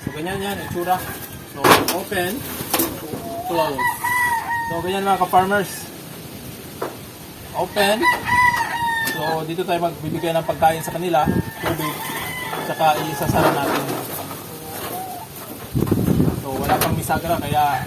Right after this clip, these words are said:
so yan o. Yun. So ganyan yung magiging itsura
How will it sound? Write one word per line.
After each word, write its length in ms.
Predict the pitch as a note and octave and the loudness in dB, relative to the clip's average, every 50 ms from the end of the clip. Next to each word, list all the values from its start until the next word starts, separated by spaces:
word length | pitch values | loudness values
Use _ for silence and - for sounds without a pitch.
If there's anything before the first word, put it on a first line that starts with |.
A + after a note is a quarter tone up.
| - - - - - - - - - - F#3+ - F3 - - - - - - - - - - - - - | -4 -6 -6 -6 -6 -6 -6 -6 -6 -6 -6 -6 -4 -2 -2 -2 -2 -4 -8 -10 -10 -10 -10 -10 -8 -8
so 80 | - C3 C3 C#3 C#3+ C#3 | -6 -6 -4 -4 -4 -4
yan 160 | C#3+ D#3+ D#3+ | -4 0 0
o. 60 | F3 F#3 - - - - - - - - - - - - - - - - - - - - - - - - - - - - - - E4 F#4 G4 G4 F#4+ E4+ D#4+ D#4+ D#4+ D4+ D4 E4 D#4 C4+ C4 E4+ E4+ B3+ - A#3 D#4 E4 - - - - - - - - - - - - - - - - - - - - - - - - - - - - - - - - - | 0 -2 -2 -6 -10 -10 -8 -8 -8 -4 -4 -4 -4 -2 -2 0 0 0 -2 -4 -6 -8 -8 -8 -6 -6 -6 -6 -6 -6 -4 2 6 8 8 8 8 6 2 -2 -4 -4 -4 -6 -6 -2 0 -2 -2 -2 -2 -2 -2 -2 -2 -2 -6 -8 -8 -8 -8 -10 -8 -8 -8 -8 -10 -10 -10 -12 -12 -14 -14 -14 -14 -16 -16 -16 -16 -14 -12 -10 -8 -8 -6 -4 2
Yun. 200 | - F#3 G3+ - - - - - - - - - - - - - - - - - - - - - - - - - - - - C#3 | 6 6 6 6 4 -2 -8 -8 -10 -8 -8 -8 -8 -8 -8 -8 -8 -8 -10 -10 -10 -10 -8 -6 -6 -4 -4 -4 -6 -6 -6 -6
So 80 | C3 | -6
ganyan 320 | C3 C#3+ D3+ F3 F#3 F#3+ F#3+ | -4 -2 0 0 2 2 2
yung 160 | F#3 F3+ F3 | 2 2 2
magiging 400 | F3 E3 E3+ E3+ E3 E3 D#3+ D#3+ | 2 2 0 -2 -2 -2 -4 -6
itsura 480 | D#3 - F#3 F3 E3 D#3+ D#3 D3+ D#3+ | -6 -2 -2 0 4 6 6 6 4